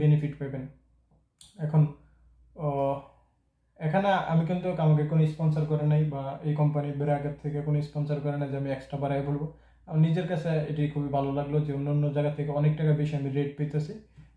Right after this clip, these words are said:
আমার যারা সাবস্ক্রাইবার আছে তাদেরকে আমি জানাই, তারাও এটার সুবিধা ভোগ করুক। এখানে আপনি সৌদি আরব যে কোনো ব্যাংকে থেকে টাকা পাঠাতে পারবেন। ব্র্যাক থেকে আপনি চাইলে এটিএম কার্ডও উঠাইতে পারবেন। আমাকে একটি কার্ড দিছে, আমি যদি আপনাদেরকে দেখাই, ব্র্যাকের থেকে আপনারা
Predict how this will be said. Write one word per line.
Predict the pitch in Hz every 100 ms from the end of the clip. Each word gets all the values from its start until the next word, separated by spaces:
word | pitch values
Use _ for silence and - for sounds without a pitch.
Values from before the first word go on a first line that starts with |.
| -
আমার | 151 160
যারা | 160 160 156
সাবস্ক্রাইবার | 156 - 151 151 147 151
আছে | 151 175
তাদেরকে | 147 147 147 151
আমি | 147
জানাই, | 147 156 180
তারাও | 143 151 185 196
এটার | 151 135 -
সুবিধা | 143 139
ভোগ | 127 131 -
করুক। | 123 - - - - - - _ _ _ 151
এখানে | 175 175
আপনি | 165 165
সৌদি | 160 160
আরব | 170 156
যে | 147
কোনো | 151 156
ব্যাংকে | 147 139
থেকে | 143 143 139
টাকা | 135 135
পাঠাতে | 143 147
পারবেন। | 143 156 - 147
ব্র্যাক | 147 147 -
থেকে | 147 151
আপনি | 151 147
চাইলে | 147 147 147 - _ _ _
এটিএম | 160 156 175 156
কার্ডও | 156 151 156
উঠাইতে | 151 147 151
পারবেন। | 147 156 214 _ _ - _
আমাকে | 147 143 147
একটি | 151 151
কার্ড | 139 143
দিছে, | 151 151 143
আমি | 139 139
যদি | 139
আপনাদেরকে | 143 143 143 143
দেখাই, | 139 147 143 151 - - _ _ _ - - -
ব্র্যাকের | 143 135 143 156 -
থেকে | 151 156
আপনারা | 151 156 147